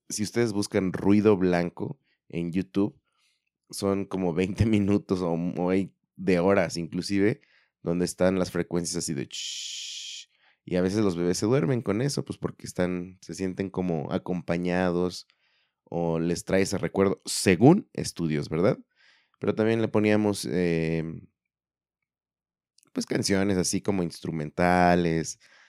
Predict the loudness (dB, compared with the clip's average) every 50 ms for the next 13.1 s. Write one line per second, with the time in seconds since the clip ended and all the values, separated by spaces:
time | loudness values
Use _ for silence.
0 | _ _ _ -14 -2 2 2 2 4 6 6 8 8 8 8 6 4 2 -2 -6
1 | -8 -10 -6 -2 0 0 2 2 2 2 2 2 4 4 6 6 6 6 6 4
2 | 4 2 0 -2 -4 -8 -12 -12 -12 -10 -10 -10 -10 -10 -12 -14 -14 -16 _ -12
3 | -12 -10 -10 -6 -6 -4 -4 -4 -4 -6 -6 -4 -2 -2 -2 -2 -2 -4 -4 -6
4 | -8 -10 -6 -4 -4 -4 -4 -4 -6 -6 -6 -6 -8 -8 -8 -6 -6 -6 -8 -8
5 | -10 _ -20 -20 -20 -20 -20 -20 _ _ _ -2 0 0 0 0 0 0 0 0
6 | 0 0 0 2 2 4 2 2 2 -2 -4 -2 -2 0 0 0 0 0 -2 -2
7 | -2 -4 -6 -12 -18 -14 -8 -6 -4 -4 -4 -4 -4 -4 -4 -4 -2 -2 -2 -2
8 | -2 -4 -6 -6 -4 -4 -4 -4 -4 -4 -4 -4 -4 -4 -8 _ _ _ _ _
9 | _ _ _ _ _ _ _ _ _ _ -8 -6 -4 -4 -4 -4 -4 -6 -8 -8
10 | -8 -6 -6 -4 -2 -2 0 0 0 0 2 2 2 2 2 0 -2 -6 -8 -4
11 | -2 0 0 0 -2 -2 -2 -2 0 0 0 0 0 0 0 0 0 0 -2 -4
12 | -6 -8 -6 -6 -6 -8 -10 _ -6 -4 -2 0 0 2 2 2 2 0 0 -2
13 | -4 -6